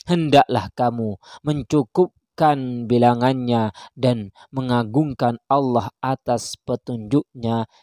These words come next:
yang diberikan kepadamu agar kamu bersyukur. Quran Surat Al-Baqarah ayat seratus delapan puluh lima. Dalam tafsir Ibnu Katsir disebutkan bahwa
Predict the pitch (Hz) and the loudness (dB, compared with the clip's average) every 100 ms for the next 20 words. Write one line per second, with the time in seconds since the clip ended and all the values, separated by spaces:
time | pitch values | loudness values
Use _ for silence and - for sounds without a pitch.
0 | _ 120 117 131 120 113 107 120 147 131 | _ -2 2 2 2 -2 2 2 2 -2
1 | 110 107 113 110 113 117 110 101 _ - | -6 -8 -4 0 4 2 2 -6 _ -2
2 | 160 160 127 120 107 - - 135 127 110 | 0 0 2 2 0 -6 -4 -2 -2 -6
3 | 110 - 117 117 - - - 135 - 117 | -6 -10 -4 -4 -4 -10 -8 -6 -4 -4
4 | 117 - - - _ - 151 - 127 117 | -4 -8 -20 -20 _ 2 4 4 0 -2
5 | 110 _ - - 139 131 - 127 127 117 | -4 _ -8 2 6 4 2 -4 2 2
6 | - 131 127 123 110 - - - 135 139 | 4 4 6 6 2 -2 -14 -2 0 2
7 | 123 - - - 117 127 139 123 110 - | 0 -2 -8 -6 2 2 2 -2 -10 -12
8 | 117 110 113 135 120 107 101 90 - 113 | -6 2 4 4 0 -6 -8 -16 -10 -6
9 | 101 98 98 98 87 _ _ _ _ _ | -4 -4 -6 -8 -16 _ _ _ _ _
10 | _ _ _ _ _ _ _ - - - | _ _ _ _ _ _ _ -20 -20 -18
11 | - - 220 254 240 240 196 - 220 214 | -16 6 8 8 6 2 2 6 8 8
12 | - 185 196 190 180 143 135 120 117 135 | 4 0 2 2 0 0 0 2 2 2
13 | 139 127 143 - 131 127 123 107 104 123 | 2 2 2 2 -2 2 4 4 6 6
14 | 120 | 6